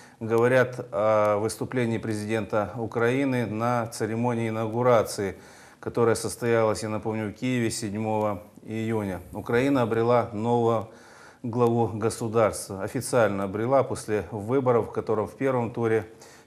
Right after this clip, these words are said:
Пётр Порошенко победил. Хотя есть и ряд скептиков, в том числе в одесском политикуме, я не буду называть их фамилии, дабы создавать им, э,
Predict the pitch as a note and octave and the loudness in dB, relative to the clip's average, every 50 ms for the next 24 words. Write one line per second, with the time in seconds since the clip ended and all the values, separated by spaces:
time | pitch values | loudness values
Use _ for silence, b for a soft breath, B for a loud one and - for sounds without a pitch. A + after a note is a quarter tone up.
0 | _ - - A#2 A2 A#2 A2 - B B B B B - A2+ A2 A2 - - A#2+ | _ -4 -2 0 0 0 -2 -4 B B B B B -4 -2 -2 -2 0 -2 -2
1 | G#2+ G2+ - - G2 F2+ - - - _ _ _ - G#2+ G2+ A2 A2 G#2+ G#2+ G#2+ | -4 -2 -4 -6 -6 -6 -10 -16 -20 _ _ _ 0 2 2 2 0 0 2 2
2 | G#2 G2 E2+ E2 - - - _ B B B B B B B B B B B B | 2 2 2 0 -4 -14 -20 _ B B B B B B B B B B B B
3 | B B _ - C#3+ D3+ A3 G#3 F#3 F3 F3+ E3+ F3 - - - - C#3 B2 C3 | B B _ 0 4 6 6 6 8 6 4 2 2 -2 -4 -4 -4 -2 0 0
4 | C3+ C3+ C3 B2 A#2 C3+ C#3 B2+ C3+ - - - D#3+ D#3+ D#3 D#3 - C3 G#2 - | 0 2 2 2 4 4 4 2 2 -4 -4 0 0 0 0 0 -2 -4 0 2
5 | A#2 A2 G2+ - - - C3 B2 A#2 - A#2 G#2+ - B2+ B2 A#2 B2 B2 A#2 B2 | 2 2 0 -2 -4 -4 -4 -4 -4 -4 -8 -6 -4 -2 0 0 0 2 2 0
6 | A#2 - - B2+ A#2 A2+ - B2 A#2+ C3 D3+ D3 - - G#2+ - A2+ A2+ A2 A#2 | 0 0 -2 -4 -4 0 0 0 2 2 0 0 -2 -4 -6 -6 -6 -4 -4 -2
7 | C#3 C3+ A#2+ A#2 A2+ G#2+ A2+ G#2 G2 G2+ F#2 - - - - G2+ G2+ G#2 G#2 G2+ | -2 -2 -2 -2 -2 -2 -2 -2 -4 -4 -6 -8 -12 -16 -12 -10 -8 -6 -6 -2
8 | A#2 A2+ A2 G#2 - G#2+ - - A#2+ A#2+ C3+ C#3 C#3+ B2+ A#2 G#2+ G2+ A2 G2 G2 | -2 -2 -2 -2 -2 -6 -4 -2 -2 0 2 2 2 0 0 0 0 -2 -2 -2
9 | F#2+ - A2+ G2 F#2+ G2+ A2+ A2 G#2+ G#2 G2+ - - G2+ G2+ F#2+ F2+ B B B | -4 -4 -6 -6 -2 -2 0 0 0 0 -2 -4 -6 -8 -8 -8 -10 B B B
10 | B B B B B B B B B - - G#2 G#2 G2+ G2+ G2+ G2 | B B B B B B B B B -12 -8 -6 -4 -2 -2 -4 -4